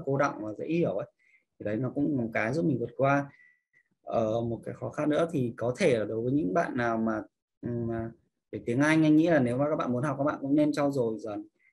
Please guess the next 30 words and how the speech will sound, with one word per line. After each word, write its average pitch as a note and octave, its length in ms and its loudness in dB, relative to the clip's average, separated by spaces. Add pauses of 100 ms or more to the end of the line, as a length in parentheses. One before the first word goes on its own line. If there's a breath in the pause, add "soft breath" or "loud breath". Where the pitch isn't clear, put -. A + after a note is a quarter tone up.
(360)
Thì B2 120 -6
thực A#2+ 100 0
ra D#3 220 4
về B2+ 140 2
mặt A2 200 0
tiếng B2 160 0
Anh D#3+ 240 4
thì B2 80 2
nó A#2 220 -4
cũng F3+ 120 -6
không E3+ 200 2
cần C3+ 180 6
đến A#2+ 160 0
cái D#3 80 4
mức G#3 200 0
là A#2+ 100 2
các D3+ 60 2
bạn D3 200 -2
phải A2+ 260 0
I D3+ 60 4
E D3+ 40 4
L D3 80 4
T - 20 2
S D3 40 4
bảy, A2 240 0
tám B2+ 240 -2
chấm F3+ 400 0
hay F#3+ 140 -4 (100)
chín C3+ 200 -12
chấm. C#3+ 220 -2